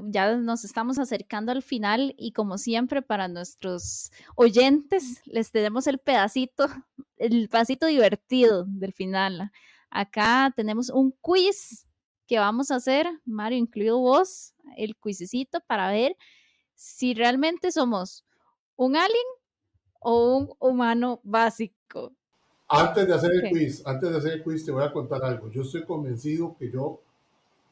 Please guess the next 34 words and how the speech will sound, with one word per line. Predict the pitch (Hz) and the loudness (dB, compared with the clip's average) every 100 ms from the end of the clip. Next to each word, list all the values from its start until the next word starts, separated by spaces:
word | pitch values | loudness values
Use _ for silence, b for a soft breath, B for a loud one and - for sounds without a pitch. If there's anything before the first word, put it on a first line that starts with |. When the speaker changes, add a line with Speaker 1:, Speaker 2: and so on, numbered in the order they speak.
| _ - | _ -4
Speaker 2:
tengo | 143 156 165 151 | -2 -2 -4 -4
menos | 151 156 165 139 | -4 -4 -4 -6
de | 127 | -8
cuatro | 143 147 151 - 196 190 143 | -4 -2 -2 -6 -8 -8 -8
o | 120 | -10
cinco | 131 147 143 170 - | -10 -12 -10 -12 -10
encarnaciones | 135 117 120 117 110 107 127 131 | -10 -10 -8 -8 -8 -6 -6 -4
en | 117 | -6
este | 117 104 | -8 -10
planeta. | - 104 101 95 _ _ _ _ _ _ _ _ _ _ _ _ _ _ | -14 -16 -16 -20 _ _ _ _ _ _ _ _ _ _ _ _ _ _
Que | 131 | -6
yo | 135 135 | -2 -2
ven-, | 147 151 131 | -2 -4 -6
que | 127 | -6
yo | 143 | -2
vengo | 160 170 165 | -2 0 0
incluso | 160 165 160 156 | -2 -6 -6 -4
de | |
otra | 151 160 | -4 -6
galaxia. | 131 113 110 101 - b _ _ | -6 -8 -10 -18 -20 b _ _
Speaker 1:
Lo | - 214 | -12 -6
podemos | 208 214 240 254 | -2 0 0 0
ver | 240 269 294 | 2 2 2
con | - 247 | -2 -2
la | 202 | -2
carta | 202 196 - | -2 0 2
astral. | 247 - 269 285 285 b b | 0 4 4 4 0 b b
La | 226 - | -8 -4
carta | 233 247 277 | -4 -2 -6
astral | - - 269 285 | -4 -2 0 2
le | 254 196 | 0 -2
dice | 208 233 | -4 -2
a | 233 | 0
uno, | 226 254 262 262 | 2 2 2 -2